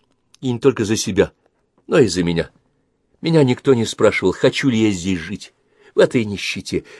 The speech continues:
в этом лицемерии, в этой лжи, при такой идиотской политической и экономической системе". Он выкрикнул эти слова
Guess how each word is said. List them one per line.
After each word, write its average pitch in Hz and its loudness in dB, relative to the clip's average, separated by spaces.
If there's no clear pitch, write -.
в - 2
этом 156 0
лицемерии, 135 0
в 92 -4
этой 143 2
лжи, 135 0
при - -20
такой 131 4
идиотской 151 2
политической 156 -4
и 147 -2
экономической 143 -4
системе". 127 -4
Он 87 -2
выкрикнул 143 -2
эти - -10
слова 117 -2